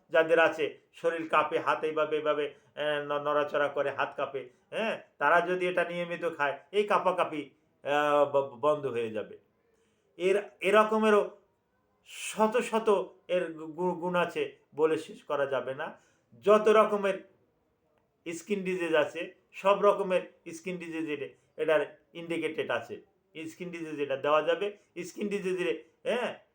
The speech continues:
এই গাছটা ভালো একটা কাজ করে। তো এই গা-, গাছটার নাম আমি আবার বলছি, আমগুরুজ, পদ্মগুরুজ, আহ, অমৃত, গিলয়,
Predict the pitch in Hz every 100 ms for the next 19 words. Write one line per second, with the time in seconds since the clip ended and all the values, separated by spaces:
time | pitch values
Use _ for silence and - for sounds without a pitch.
0 | _ 160 160 156 - 156 127 - _ _
1 | 131 147 160 151 - 127 - - _ 143
2 | 135 - 117 101 - _ _ _ _ _
3 | _ _ _ _ _ - 185 202 208 185
4 | - _ _ _ _ _ _ _ 156 190
5 | - 226 214 208 202 196 190 175 180 175
6 | 175 - 180 214 - _ _ _ 147 151
7 | 180 180 175 180 175 170 175 165 170 165
8 | 165 165 165 160 _ _ - 156 156 156
9 | 156 170 175 165 - 170 160 156 - -
10 | 135 170 165 165 160 151